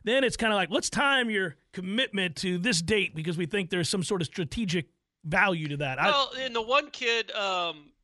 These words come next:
Speaker 2: uh, Charles Lester, who actually goes to the, uh, same high school that Shannon went to,
Speaker 1: Nice.
Speaker 2: Sarasota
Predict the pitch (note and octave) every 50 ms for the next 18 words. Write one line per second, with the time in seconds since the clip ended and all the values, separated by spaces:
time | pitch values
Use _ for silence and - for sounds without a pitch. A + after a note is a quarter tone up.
0 | _ - - F3+ E3 E3+ F3 F3+ _ - - A#3 A3+ A#3 A3 - G#3 A3+ A#3 G#3+
1 | - - C#3 A2+ G#2+ E3 F#3 F3+ F#3+ F#3+ G#3+ G3+ - - G#3+ G#3 F3+ F#3 G3+ G#3+
2 | G#3 G#3 - - - G#3+ F#3+ G#3+ G#3 G#3 G#3 G#3 G3+ - - A3+ A3 G#3+ G3 A3+
3 | A#3 - - A#3+ A#3 A#3+ A#3+ - - D4 D#4+ C#4+ - B2 A#2+ - - A2 F#2+ -
4 | C#3+ D#3 E3 G#3+ D#4+ G4+ -